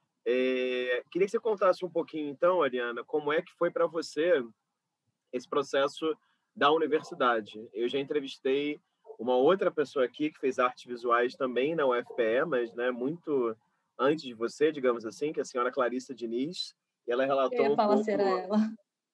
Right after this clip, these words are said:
Speaker 1: Pois é, ela, ela relatou um pouco sobre essa, porque tem a Júlia Rebouça e a Ana Maria Maia, mas elas fizeram comunicação social, né? Então,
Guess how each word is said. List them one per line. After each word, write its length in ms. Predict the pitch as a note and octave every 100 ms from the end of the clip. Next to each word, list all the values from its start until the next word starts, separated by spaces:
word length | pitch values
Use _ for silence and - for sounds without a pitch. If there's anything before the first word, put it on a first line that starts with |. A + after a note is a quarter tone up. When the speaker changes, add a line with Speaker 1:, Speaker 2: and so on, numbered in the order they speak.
| - -
Speaker 1:
Pois 160 | E3+ E3
é, 220 | D#3 C3
ela, 140 | B2+
ela 260 | B2 C3+ C3+
relatou 360 | C#3 C3+ C#3 C#3
um 60 |
pouco 220 | C#3+ C#3+
sobre 160 | C#3+ C#3+
essa, 340 | C#3 C#3+ C3 B2
porque 160 | C#3
tem 100 | D#3+
a 20 |
Júlia 200 | D3+ E3
Rebouça 460 | E3 C3+ D3 F3 -
e 0 |
a 40 |
Ana 80 | D#3+
Maria 300 | D3 D3 C#3+
Maia, 340 | C3 C3 D3+ D#3+
mas 120 | C#3
elas 200 | C#3+ -
fizeram 460 | C#3 C#3 C#3+ D3+ - _ _
comunicação 560 | C3+ D3 D3+ D#3 D#3
social, 560 | C#3+ D3+ - C#3 B2 A2+
né? 160 | G#2+ A2
Então, 420 | - B2 B2+